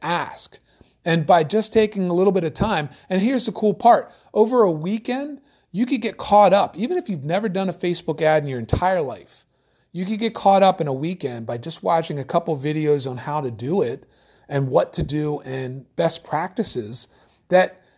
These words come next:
you'll be pretty dangerous and have some success and maybe some failure. But from the failure, you're going to gain some knowledge on what to do better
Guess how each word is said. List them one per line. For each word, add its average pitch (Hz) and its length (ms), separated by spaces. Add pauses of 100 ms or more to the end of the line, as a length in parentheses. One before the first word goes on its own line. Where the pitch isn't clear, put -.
(140)
you'll 190 100
be 254 140
pretty 262 260
dangerous 147 720 (220)
and 151 100
have 185 240
some 175 180
success - 760 (500)
and 285 240
maybe 240 240
some 208 200
failure. 190 640 (200)
But 185 200
from 185 200
the 156 80
failure, 202 580
you're 123 220
going 151 300
to 151 60
gain 151 360
some 143 260
knowledge 139 460
on 131 160
what - 220
to 151 60
do 135 220
better 120 520